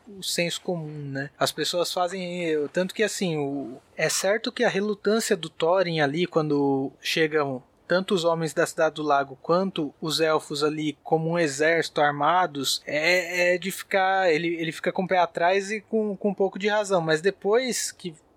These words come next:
o Bard pega e explica a situação e faz a reivindicação, não é algo que, tipo, seria injusto. Poxa, é, se não fosse pelos homens da Cidade do Lago, pelo Bard em específico,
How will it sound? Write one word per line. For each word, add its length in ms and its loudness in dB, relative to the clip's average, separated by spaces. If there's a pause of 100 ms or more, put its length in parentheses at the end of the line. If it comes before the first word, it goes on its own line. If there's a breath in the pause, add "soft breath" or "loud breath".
o 480 -6
Bard 420 2
pega 260 -2
e 20 -4
explica 480 -2
a 20 2
situação 800 0
e 400 2
faz 360 -2
a 120 0
reivindicação, 1040 -4
não 260 -2
é 160 2
algo 460 -2 (100)
que, 220 -20
tipo, 580 0
seria 300 0
injusto. 760 0
Poxa, 340 0
é, 720 0
se 180 -10
não 140 0
fosse 400 -2
pelos 520 0
homens 340 -2
da 120 2
Cidade 280 -2
do 80 -6
Lago, 460 2
pelo 300 0
Bard 540 0
em 60 -6
específico, 840 -4